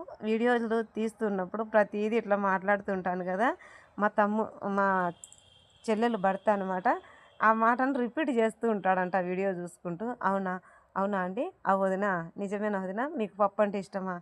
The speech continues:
అని రిపీట్ చేస్తుంటాడనమాట. చాలా నవ్వుకుంటూ కూర్చో ఉంటాడనమాట. ఎక్కువ వీడియో పోయినా కూడా,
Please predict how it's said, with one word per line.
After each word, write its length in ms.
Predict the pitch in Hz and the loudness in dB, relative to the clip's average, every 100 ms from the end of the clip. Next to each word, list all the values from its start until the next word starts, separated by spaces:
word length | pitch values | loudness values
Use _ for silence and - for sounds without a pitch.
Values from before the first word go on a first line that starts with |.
| _ _ _ - | _ _ _ -2
అని 260 | 202 214 233 208 | 0 2 0 0
రిపీట్ 340 | 185 208 254 226 | -2 -2 -4 -2
చేస్తుంటాడనమాట. 1000 | 202 196 - 190 180 180 175 180 175 220 277 _ _ _ - | -2 -2 -4 -6 -4 -4 -4 -4 -2 -2 -4 _ _ _ -2
చాలా 280 | 226 208 226 | 2 4 4
నవ్వుకుంటూ 640 | 220 190 208 214 233 208 240 | 2 0 0 0 -2 0 -2
కూర్చో 260 | 208 180 202 | -4 -2 -2
ఉంటాడనమాట. 580 | 185 185 175 175 180 202 208 - - | 0 -2 -4 -6 -6 -6 -6 -10 -8
ఎక్కువ 260 | 185 214 | -2 0
వీడియో 320 | 202 208 240 240 | 2 0 0 -2
పోయినా 380 | 196 196 214 214 | -2 -4 -2 -2
కూడా, 200 | 196 | 0